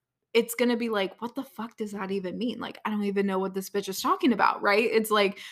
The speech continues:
"Just, like, be in my energy? What are you talking about?" So <laughs> I like to have both. I like to have a balance just with anything. It's the both and, it's all the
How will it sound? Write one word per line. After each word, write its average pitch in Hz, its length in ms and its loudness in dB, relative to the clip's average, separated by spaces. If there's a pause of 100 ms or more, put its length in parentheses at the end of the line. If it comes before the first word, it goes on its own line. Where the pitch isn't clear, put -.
"Just, 233 180 0
like, 202 300 2
be 214 260 8
in 233 80 8
my 208 200 6
energy? 277 420 4
What 302 160 2
are - 20 4
you 320 100 6
talking 370 360 2
about?" - 280 2 (380)
So 254 560 6 (420)
<laughs> - 1000 -2
I 220 60 4
like 233 220 6
to 294 80 2
have 285 180 8
both. 185 500 2
I 185 100 -2
like 180 220 -2
to 185 380 0
have 185 480 4
a 185 60 -4
balance 185 520 0
just - 280 -10
with 190 160 -8
anything. 208 640 -4
It's - 280 -6
the 190 140 -6
both 175 260 -6 (120)
and, 269 520 2
it's 185 400 -2
all 180 240 2
the 175 80 -4